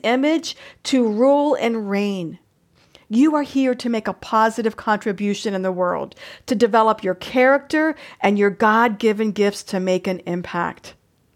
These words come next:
Carolyn Custis James, in her book, Half the Church, says, "If Adam must think,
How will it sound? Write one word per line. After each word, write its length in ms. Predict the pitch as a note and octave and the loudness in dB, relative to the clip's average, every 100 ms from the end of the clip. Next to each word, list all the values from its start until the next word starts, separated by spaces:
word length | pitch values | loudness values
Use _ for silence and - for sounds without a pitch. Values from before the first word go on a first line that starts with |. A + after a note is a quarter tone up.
| _ _ _ _ _ _ _ _ | _ _ _ _ _ _ _ _
Carolyn 440 | - B3 A3 A3 G#3+ | -4 0 2 0 -2
Custis 600 | - G3+ G3 - F3+ - | 0 -2 0 -4 -6 -6
James, 580 | - F#3+ F#3+ F#3+ F#3+ - | -4 -2 0 -2 -4 -6
in 200 | G3+ G3 | -4 -4
her 260 | F#3+ F#3+ | 0 0
book, 580 | F#3 E3+ G#3+ G3+ F#3 - | 0 0 2 4 2 -4
Half 520 | - - F#3+ G3 - | -16 -6 0 0 0
the 100 | - | -6
Church, 960 | F3+ - - F#3 F3+ - - - - - _ _ | -8 -6 0 2 2 0 -8 -14 -16 -20 _ _
says, 840 | - - G3 G3 G3 F#3+ F3+ - - _ _ _ | -2 4 6 6 4 2 -4 -14 -20 _ _ _
"If 160 | A3 G#3 - | -2 -2 -2
Adam 600 | A3 C4+ E4 G4+ G#4 E4 A#3+ | 2 2 2 2 0 0 0
must 340 | A#3 G3+ - | 0 0 -4
think, 680 | - - A3 A#3 B3+ - - | -16 -2 0 0 -2 -8 -20